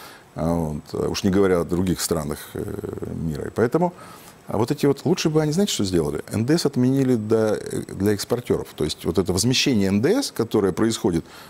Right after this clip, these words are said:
вот, ну, Китай-то как-то живет с таким, э, ростом экономики, <laughs> но у него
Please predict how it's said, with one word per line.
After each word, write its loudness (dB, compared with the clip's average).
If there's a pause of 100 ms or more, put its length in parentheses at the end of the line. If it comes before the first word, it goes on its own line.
(180)
вот, 0 (120)
ну, 4
Китай-то 0
как-то -4
живет 2
с -4
таким, -2
э, -2 (220)
ростом -2
экономики, -2 (140)
<laughs> -20
но 0
у 4
него 4